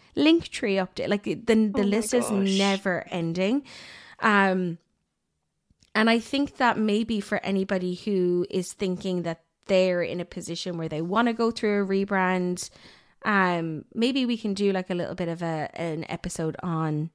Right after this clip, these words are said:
Speaker 1: the different touch points. I think that might be quite interesting.
Speaker 2: It's a fab idea, actually.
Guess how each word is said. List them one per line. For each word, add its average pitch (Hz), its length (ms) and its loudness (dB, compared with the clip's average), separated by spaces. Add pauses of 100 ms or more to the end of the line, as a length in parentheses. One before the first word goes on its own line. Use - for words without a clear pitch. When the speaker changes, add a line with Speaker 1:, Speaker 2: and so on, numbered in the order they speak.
(220)
Speaker 1:
the 175 80 0
different 160 560 -6 (400)
touch - 260 -10
points. 381 300 -2
I 214 60 -2
think 214 160 -2
that 196 140 2
might 147 180 -2
be 147 100 -6
quite - 240 -6
interesting. 151 640 -6 (920)
Speaker 2:
It's - 160 -8
a - 40 -16
fab 294 280 2
idea, 247 320 4
actually. 220 640 -6